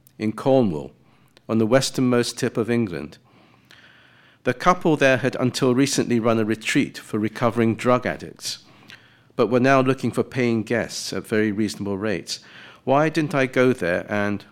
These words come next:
well, teach myself to write? So I hitchhiked down to Cornwall, under grey English summer skies,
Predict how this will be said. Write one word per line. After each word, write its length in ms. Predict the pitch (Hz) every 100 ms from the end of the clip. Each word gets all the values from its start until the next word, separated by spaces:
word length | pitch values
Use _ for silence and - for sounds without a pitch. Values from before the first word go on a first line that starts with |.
| -
well, 300 | 98 92 113 - -
teach 300 | 110 - 113
myself 580 | 101 98 92 92 -
to 100 | -
write? 420 | 98 123 90 - - _ _ _ _ _ _ _ - - _ - 117 - _ _ _
So 200 | - 120
I 140 | 120
hitchhiked 640 | 107 165 - - 110 78 -
down 260 | 98 85
to 80 | -
Cornwall, 480 | - 117 101 78 76 104 _ _ _ _
under 240 | - 104 104
grey 380 | - 113 113 113
English 580 | - 113 98 104 -
summer 240 | - 101 95
skies, 640 | - 110 92 80 78 -